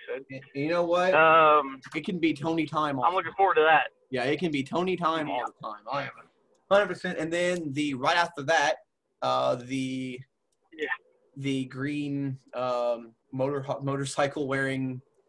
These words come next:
Speaker 2: person showed up, and it was Ember Moon. Uh, Nathan nailed that one around the head. Um, so Ember Moon has a new look. She kinda had, like, a
Speaker 1: Yeah.
Speaker 2: shaved
Speaker 1: So I'm
Speaker 2: head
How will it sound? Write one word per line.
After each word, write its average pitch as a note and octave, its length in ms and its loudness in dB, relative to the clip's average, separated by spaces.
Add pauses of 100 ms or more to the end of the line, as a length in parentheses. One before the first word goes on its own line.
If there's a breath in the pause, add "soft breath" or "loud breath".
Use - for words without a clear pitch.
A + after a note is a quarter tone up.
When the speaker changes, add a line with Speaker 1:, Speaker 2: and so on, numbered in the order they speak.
(220)
Speaker 2:
person C#3+ 360 -4
showed C3+ 320 -4
up, D3+ 360 2
and C3+ 220 -4
it E3 120 -6
was F#3 520 -4 (580)
Ember C4 260 -2
Moon. A3 360 0 (180)
Uh, C#3 160 0
Nathan D3+ 380 -4
nailed D#3+ 280 -2
that D#3 160 4
one D#3 140 -4
around D3 280 0
the C3 80 -2
head. C3+ 280 -2 (1160)
Um, G#2+ 400 -10 (240)
so A#2 300 -14
Ember C#3 180 -2
Moon C3 180 -4
has B2+ 180 -6
a A#2+ 40 -12
new A#2+ 200 -10
look. C#3 280 -4 (160)
She A2+ 200 -14
kinda B2 220 -8
had, A#2 180 -6
like, A2+ 160 -8
a G2+ 220 -10 (420)
Speaker 1:
Yeah. D#3+ 460 0 (200)
Speaker 2:
shaved C#3 420 -2
Speaker 1:
So A3+ 80 6
I'm A3 200 2 (100)
Speaker 2:
head C#3 280 2